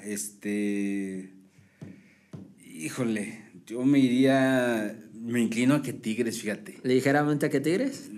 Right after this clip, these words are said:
Speaker 1: Sí, me inclino un poquito a que Tigres se va a llevar ese partido.
Speaker 2: Monterrey se ha visto fuerte en casa,
Speaker 1: Ujú.
Speaker 2: pero Tigres es experto en tirarle la fiestecita en casa,
Speaker 1: Sí,
Speaker 2: ¿eh?
Speaker 1: sí, sí, entonces, este, a mí me parece que va a ser un partido, buen partido, ¿eh?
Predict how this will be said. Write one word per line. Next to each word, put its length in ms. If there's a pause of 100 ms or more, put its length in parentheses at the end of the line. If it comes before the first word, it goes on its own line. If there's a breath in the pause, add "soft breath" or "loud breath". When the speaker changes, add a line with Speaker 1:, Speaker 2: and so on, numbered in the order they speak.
Speaker 1:
Sí, 280
me 80
inclino 320
un 80
poquito 600
a 100
que 100
Tigres 400
se 80
va 60
a 40
llevar 200
ese 180
partido. 400
Speaker 2:
Monterrey 460
se 100
ha 40
visto 280
fuerte 260
en 100
casa, 460 (240)
Speaker 1:
Ujú. 320
Speaker 2:
pero 360
Tigres 420
es 120
experto 560
en 420
tirarle 400
la 140
fiestecita 560
en 80
casa, 300
Speaker 1:
Sí, 60
Speaker 2:
¿eh? 20
Speaker 1:
sí, 140
sí, 260
entonces, 480
este, 320
a 20
mí 140
me 140
parece 420
que 160
va 120
a 40
ser 200
un 120
partido, 500 (320 loud breath)
buen 160
partido, 480
¿eh? 140